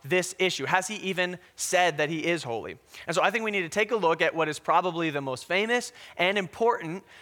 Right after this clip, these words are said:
passage about God's holiness that can be found in Isaiah chapter six. So if you wanna turn there, that's on page five hundred fifty-seven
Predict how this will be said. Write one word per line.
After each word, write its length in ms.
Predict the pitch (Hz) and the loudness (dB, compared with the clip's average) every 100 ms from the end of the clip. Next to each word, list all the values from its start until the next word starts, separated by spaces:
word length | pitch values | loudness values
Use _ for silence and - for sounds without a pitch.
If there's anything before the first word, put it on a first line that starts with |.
| - | -2
passage 480 | 185 180 180 170 147 | 4 4 2 -2 -2
about 360 | 139 151 143 | 2 4 4
God's 280 | 156 147 143 | 2 2 0
holiness 380 | 151 147 131 120 | 0 0 -2 -6
that 120 | 143 | -8
can 100 | 147 | -8
be 100 | 139 | -8
found 300 | - 147 143 | -2 0 0
in 100 | 135 | 0
Isaiah 400 | 127 120 127 127 | -4 -2 -2 -2
chapter 360 | - 123 - 120 | -2 -2 -2 -8
six. 400 | - 120 - - | -4 -4 -6 -8
So 100 | 151 | -4
if 80 | 143 | 0
you 60 | |
wanna 120 | 156 143 | 0 2
turn 240 | 214 208 | 2 4
there, 180 | 196 190 | 4 4
that's 200 | 165 151 | 2 0
on 160 | 135 | -4
page 260 | 143 131 120 | -4 -6 -2
five 240 | - 160 | 2 2
hundred 240 | 170 160 143 | 2 -2 -4
fifty-seven 560 | 156 139 - 147 196 | -8 -4 0 2 0